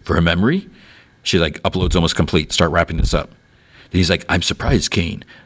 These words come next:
that you, of all people, would carry a torch for the woman who sold you out, who brought Citadel to its knees."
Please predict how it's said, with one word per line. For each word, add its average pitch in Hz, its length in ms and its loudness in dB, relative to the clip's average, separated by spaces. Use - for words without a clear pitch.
that - 180 -2
you, 98 320 0
of 92 120 -2
all 92 120 2
people, - 580 -2
would 78 140 -4
carry 90 220 2
a - 80 -4
torch - 320 -4
for - 80 -6
the 82 80 0
woman 85 300 0
who 85 100 -2
sold 82 320 2
you 76 140 -4
out, - 280 0
who - 100 0
brought - 320 -2
Citadel 87 420 0
to - 140 -2
its - 180 0
knees." 107 380 -2